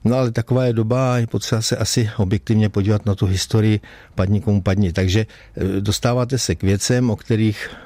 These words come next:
možná naši, naši předchůdci ani nevěděli, netušili je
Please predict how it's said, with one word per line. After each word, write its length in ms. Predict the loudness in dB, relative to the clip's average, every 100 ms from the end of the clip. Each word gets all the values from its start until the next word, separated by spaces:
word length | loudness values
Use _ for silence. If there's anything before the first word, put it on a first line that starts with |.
| -2
možná 520 | 0 2 2 2 0 -4 -2
naši, 380 | -2 0 -2 -4 -8 -20 -18 -4
naši 260 | -2 0 -2
předchůdci 560 | -2 -4 -4 -4 -4
ani 280 | 0 2 0 0
nevěděli, 720 | 0 2 2 2 2 2 0 -4 -14 -2
netušili 580 | -2 0 -2 0 2 4
je 200 | 2